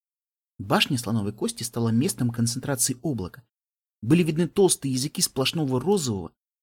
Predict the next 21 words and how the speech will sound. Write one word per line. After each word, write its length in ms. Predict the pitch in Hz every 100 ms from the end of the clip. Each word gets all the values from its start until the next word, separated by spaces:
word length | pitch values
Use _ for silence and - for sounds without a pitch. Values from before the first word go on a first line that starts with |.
| _
выплывающие 680 | 135 135 156 185 156 - 147
вверх 300 | 127 170 -
по 80 | 131
лестнице 460 | 120 117 143 -
из 260 | 139 - -
комнаты 380 | - 117 113 139
ниже. 280 | 147 98 - _ _ _ _ _ _ _ _ _ _ -
Несколько 540 | 110 147 170 120 113
темных, 480 | 98 131 160 127 - _ - - - -
рептилоидных 840 | 131 - - 147 175 185 139 117
силуэтов 640 | - 131 107 117 202 127
бродило 480 | 101 117 113 165 185
по 100 | 147
библиотеке, 800 | 131 120 120 131 120 170 202 - _ _ _ -
иногда 340 | 151 139 147
разминая 480 | 139 127 135 139 156
кожистые 560 | - 120 110 - -
крылья. 420 | 135 156 101 - - _ _ _ _ _
Одно 380 | - 117 123 180
из 100 | 143
существ 640 | - 120 120 - 226 -